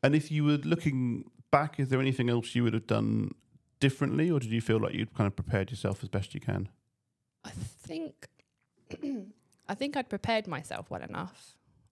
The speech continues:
Speaker 2: I think. Um, but from an experience point of view, I don't think I pushed myself out there enough.
Speaker 1: Okay.
Speaker 2: I think that's first year nerves,
Speaker 1: Yeah.
Speaker 2: partly.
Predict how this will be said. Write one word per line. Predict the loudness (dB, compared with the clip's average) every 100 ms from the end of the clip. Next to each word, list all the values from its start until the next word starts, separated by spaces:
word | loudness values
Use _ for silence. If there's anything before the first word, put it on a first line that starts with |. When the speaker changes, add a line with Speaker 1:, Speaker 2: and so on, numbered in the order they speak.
| -8
Speaker 2:
I |
think. | -6 -4 -6 -14 _ _ _ _ _ -4
Um, | -2 0 -2 -4 -6 -6 -10 _ _ _ _ _ _ _ _ _ _ _ _ _ _ -2
but | -2 -2
from | -2 -2 -2 -6 -10 _ -6
an | -4
experience | -4 -6 0 2 0 -2
point | -8 -6
of | -6
view, | -4 -4 -6 -10 _ _ _ _ -4
I | 0 0 0 -2 -4
don't | -2 -4 -4
think | -6 -4
I | -6
pushed | -2 -2 -2
myself | -6 -6 -6
out | -6 -6
there | -8
enough. | -8 -10 -14 -20 -20 _ _ _ -8 -4
Speaker 1:
Okay. | -2 -4 -6 _
Speaker 2:
I | -6
think | -4 -4
that's | -6
first | -8 -6
year | -8
nerves, | -6 -6 -8 -4
Speaker 1:
Yeah. | -2 -2
Speaker 2:
partly. | -4 -6 -10